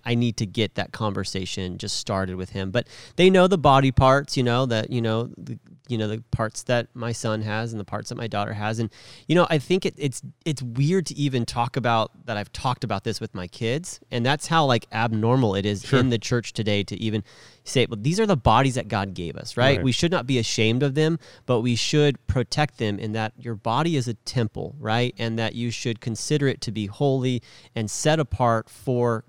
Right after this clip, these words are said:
Speaker 1: God. And when you involve yourself in, in, in sex outside of marriage, in pornography, in sexual immorality, um, those types of things, um, your, your body is not then set apart for the things, uh, things of God. And so,
Speaker 2: Right.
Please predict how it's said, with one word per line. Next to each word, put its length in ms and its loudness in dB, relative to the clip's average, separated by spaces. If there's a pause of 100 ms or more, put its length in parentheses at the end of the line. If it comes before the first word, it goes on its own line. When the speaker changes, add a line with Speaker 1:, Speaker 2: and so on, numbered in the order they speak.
Speaker 1:
God. 520 -2
And 280 0
when 140 0
you 320 -2
involve 520 0
yourself 560 -4
in, 280 -8 (400)
in, 380 -4
in 220 -8
sex 420 -2
outside 400 -4
of 140 -10
marriage, 480 0
in 220 -10
pornography, 800 -4
in 80 -8
sexual 440 -6
immorality, 800 -4 (340)
um, 280 -6
those 220 2
types 200 -4
of 120 -6
things, 400 -6 (260)
um, 240 -6 (100)
your, 280 -6
your 180 -6
body 440 2
is 120 -4
not 280 -4
then 180 -4
set 260 -4
apart 400 -4
for 120 -14
the 120 -12
things, 340 -12
uh, 300 -12
things 280 -8
of 120 -12
God. 380 -10
And 200 -12
so, 280 0
Speaker 2:
Right. 180 -8